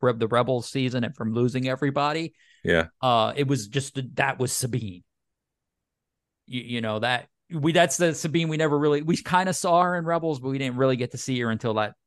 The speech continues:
Speaker 1: that speeder bike
Speaker 2: Uh,
Speaker 1: moment.
Speaker 2: what did you think when she's watching Ezra's last message to her?
Speaker 1: <gasps> That was probably the third time I cried.
Speaker 2: <laughs>
Speaker 1: <laughs>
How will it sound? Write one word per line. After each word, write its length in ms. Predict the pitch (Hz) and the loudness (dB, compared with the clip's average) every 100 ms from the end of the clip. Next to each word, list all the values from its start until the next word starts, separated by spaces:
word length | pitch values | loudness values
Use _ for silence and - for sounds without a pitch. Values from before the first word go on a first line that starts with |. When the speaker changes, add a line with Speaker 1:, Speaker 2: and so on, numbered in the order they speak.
| _ _ _ _ - | _ _ _ _ -4
Speaker 1:
that 200 | 123 - | -4 -4
speeder 300 | - 120 107 | -6 -4 -4
bike 240 | 95 98 _ _ _ _ _ _ _ _ _ | -6 -12 _ _ _ _ _ _ _ _ _
Speaker 2:
Uh, 160 | 95 92 | -2 0
Speaker 1:
moment. 260 | 92 87 | -2 2
Speaker 2:
what 120 | 101 127 | 6 6
did 180 | 107 95 | 2 -4
you 100 | 104 | 0
think 300 | 113 101 110 | 2 2 2
when 120 | 92 | 0
she's 260 | - 95 | -2 -4
watching 600 | 90 92 90 95 87 85 - | 2 2 2 0 0 -2 -2
Ezra's 380 | 95 90 82 - | 0 2 0 0
last 240 | 80 - | -2 -2
message 380 | 87 - 78 - | -4 -6 -8 -8
to 80 | - | -4
her? 240 | 76 71 - _ _ | -4 -6 -12 _ _
Speaker 1:
<gasps> 180 | - - - _ _ _ _ _ _ _ _ _ _ _ _ _ _ _ _ _ _ _ _ _ _ _ _ _ _ _ _ _ | -16 -16 -18 _ _ _ _ _ _ _ _ _ _ _ _ _ _ _ _ _ _ _ _ _ _ _ _ _ _ _ _ _
That 140 | 120 135 | -2 -2
was 120 | 131 | -2
probably 340 | - 123 127 | -2 -2 -2
the 240 | 120 117 113 - _ | -4 -6 -8 -12 _
third 220 | 104 123 | -6 -4
time 200 | 135 131 | -6 -6
I 60 | 135 | -8
cried. 400 | 139 139 165 170 - - - _ _ | -8 -8 -8 -10 -14 -16 -18 _ _
Speaker 2:
<laughs> 0 | |
Speaker 1:
<laughs> 2250 | 147 - - - - 233 220 - 226 - 220 - 247 - 208 - 196 - 190 - 196 196 | -2 2 6 6 6 6 4 4 2 4 0 2 0 2 -2 -2 -8 -4 -6 -2 -2 0